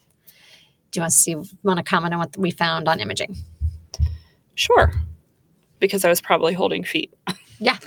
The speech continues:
Speaker 2: Um, so when we went to ultrasound, and a lot of times these things are happening kind of in tandem, which is one of the, the really nice things about where your microscope is located.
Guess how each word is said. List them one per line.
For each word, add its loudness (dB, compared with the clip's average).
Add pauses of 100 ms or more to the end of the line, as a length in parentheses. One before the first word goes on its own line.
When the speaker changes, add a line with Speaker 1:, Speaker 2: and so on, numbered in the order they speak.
(600)
Speaker 2:
Um, 4
so 8
when 2
we 0
went -2
to -4 (560)
ultrasound, -2
and 0 (140)
a 4
lot 4
of -6
times -4
these -6
things -4
are -8
happening -4 (100)
kind -8
of -4
in -2
tandem, 0
which -6
is -4
one 0
of -2
the, -2
the -2
really 2
nice 0
things -4
about -2
where 2
your 0
microscope -4
is -8
located. 0